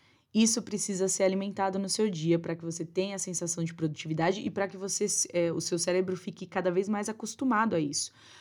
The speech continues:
Porque o fato de começar e não terminar tarefas também, é, se torna um vício, tá? Quando você se dá o luxo de fazer isso muito,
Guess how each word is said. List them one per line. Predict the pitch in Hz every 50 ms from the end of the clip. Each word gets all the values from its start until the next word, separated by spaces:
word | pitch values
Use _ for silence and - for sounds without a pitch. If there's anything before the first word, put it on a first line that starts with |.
| - _ _
Porque | - 175 165 - 196
o | 190
fato | 185 185 - 196 208 208 -
de | 220 -
começar | - - 214 202 196 196 - - - 170 156 160 160
e | 160
não | 165 170 185
terminar | - 214 190 190 175 165 160 156 160 160 156 156 151 - - _ _ _ _ -
tarefas | - 156 156 160 180 220 220 226 - 160 156 - - - -
também, | - 202 208 214 202 165 180 180 180 185 214 254 330 - _ _ _ _ _ _ _ _ _ _ _ - -
é, | 170 170 165 165 165 165
se | 165 - 202
torna | - 214 196 202 233
um | 294
vício, | 330 311 294 220 - - - - 151 143 - - _ _ _ _ _
tá? | - - 156 165 180 - - - -
Quando | - - 170 165
você | 165 170 170 165 180 170
se | - - 185
dá | 170 165 165 170 202 247
o | 285
luxo | 269 220 190 185 180 180 - 170
de | 160
fazer | 156 - 165 151 156 156 151
isso | 156 - - 160
muito, | 156 160 170 208 247 277 262 220 - - - 143 143